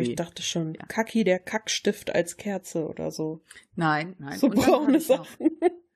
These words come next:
Speaker 1: Dann hab ich noch so ein Elchgehege. Und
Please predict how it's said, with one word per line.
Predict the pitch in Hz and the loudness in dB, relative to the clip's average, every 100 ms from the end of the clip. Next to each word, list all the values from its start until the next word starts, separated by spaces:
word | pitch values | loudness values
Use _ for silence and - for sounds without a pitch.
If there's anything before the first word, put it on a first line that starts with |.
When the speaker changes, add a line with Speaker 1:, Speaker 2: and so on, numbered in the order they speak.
| 277 311 _ | -12 -12 _
Speaker 1:
Dann | - 185 | -6 -4
hab | 240 | -4
ich | 220 | -2
noch | 196 | -4
so | 185 | 0
ein | 180 | -2
Elchgehege. | - 160 180 208 - 247 240 262 285 285 349 403 _ _ _ _ _ _ _ _ _ _ _ _ _ _ _ _ _ _ | 0 2 2 0 -4 -4 0 0 0 0 -2 -4 _ _ _ _ _ _ _ _ _ _ _ _ _ _ _ _ _ _
Und | - 185 214 226 226 233 | -6 0 2 0 -2 -6